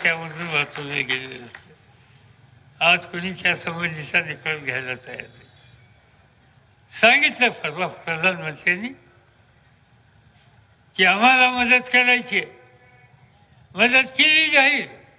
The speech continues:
सहा हजार रुपये वर्षाला, ज्याच्याकडे पाच एकर जमीन आहे त्याला सहा हजार एकर बारा महिन्याला,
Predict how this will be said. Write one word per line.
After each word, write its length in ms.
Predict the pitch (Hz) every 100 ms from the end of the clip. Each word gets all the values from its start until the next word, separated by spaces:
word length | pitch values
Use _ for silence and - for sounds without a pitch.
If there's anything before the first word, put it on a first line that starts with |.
| _ - - - - _ _ _
सहा 560 | - - 269 262 294 294
हजार 340 | 285 277 277
रुपये 380 | 269 226 262 226 - - - - - - _ - _
वर्षाला, 800 | 180 226 240 - 269 277 262 131 - - - _ _ - - - - -
ज्याच्याकडे 600 | 240 240 269 262 277 262 -
पाच 300 | 269 285 277
एकर 260 | 269 262 269
जमीन 400 | 254 254 262 285
आहे 120 | 269
त्याला 360 | 254 180 147 120 - - _ _ _ _ _ _ _ _ _ _ _ -
सहा 460 | - 240 233 269
हजार 340 | 269 262 269 262
एकर 340 | 254 254 269
बारा 480 | 247 208 220 247 269
महिन्याला, 640 | 254 214 220 214 185 165